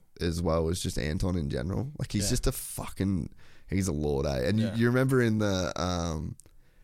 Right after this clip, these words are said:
Speaker 1: you remember in the podcast where he's talking about those quick shades?
Speaker 2: Yeah.
Speaker 1: Was I telling you about this when
Speaker 2: Mm-hmm.
Speaker 1: I was over there? Dude,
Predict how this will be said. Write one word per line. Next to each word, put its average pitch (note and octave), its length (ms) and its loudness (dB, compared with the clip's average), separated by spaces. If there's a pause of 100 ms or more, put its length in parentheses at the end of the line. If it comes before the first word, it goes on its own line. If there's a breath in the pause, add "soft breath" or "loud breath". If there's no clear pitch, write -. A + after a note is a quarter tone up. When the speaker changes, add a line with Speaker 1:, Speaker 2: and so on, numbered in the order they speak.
(260)
Speaker 1:
you G#2 160 2
remember A2 300 4
in F2+ 360 2
the E2+ 100 0
podcast F2+ 520 2
where E2+ 100 2
he's - 100 0
talking F2+ 280 2
about D#2+ 160 0
those D#2+ 180 2
quick - 240 0
shades? B2+ 460 0 (120)
Speaker 2:
Yeah. A#2+ 300 0
Speaker 1:
Was G#2 140 4
I C3 80 8
telling B2+ 320 4
you C3 60 2
about A#2+ 220 4
this A#2 160 0
when G#2+ 120 2
Speaker 2:
Mm-hmm. G2+ 60 2
Speaker 1:
I G2+ 40 2
was G2+ 100 0
over G#2 200 2
there? A#2 180 2 (640 soft breath)
Dude, F#2+ 380 4